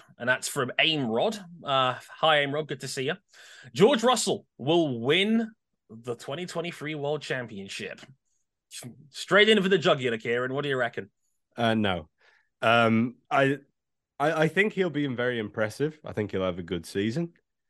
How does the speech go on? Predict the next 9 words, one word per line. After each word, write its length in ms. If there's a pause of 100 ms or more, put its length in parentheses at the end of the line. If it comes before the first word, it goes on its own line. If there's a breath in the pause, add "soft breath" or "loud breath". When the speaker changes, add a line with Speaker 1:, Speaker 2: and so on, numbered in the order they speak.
(260)
Speaker 2:
Um, 460 (640)
as 140
I've 120
said 140
before 320
in 80
previous 320
Hot 160
Takes 320